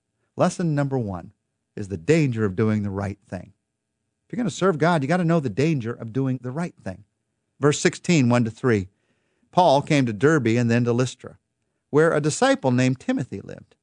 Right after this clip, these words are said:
whose mother was a Jewess and a believer, and whose father was a Greek.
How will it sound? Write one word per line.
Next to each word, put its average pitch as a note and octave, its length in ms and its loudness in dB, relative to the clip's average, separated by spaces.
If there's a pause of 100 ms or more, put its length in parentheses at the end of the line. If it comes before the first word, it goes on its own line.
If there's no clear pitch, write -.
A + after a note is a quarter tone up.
(160)
whose C3+ 140 0
mother E3+ 300 2
was B2+ 220 0
a G#2+ 160 0 (320)
Jewess D3+ 360 2
and A2 140 0
a G#2 40 -2
believer, A#2+ 520 -2 (640)
and A2 240 2 (100)
whose A#2+ 160 -4
father D#3+ 500 -2 (120)
was A#2+ 160 -8
a - 20 -8
Greek. G#3+ 380 -2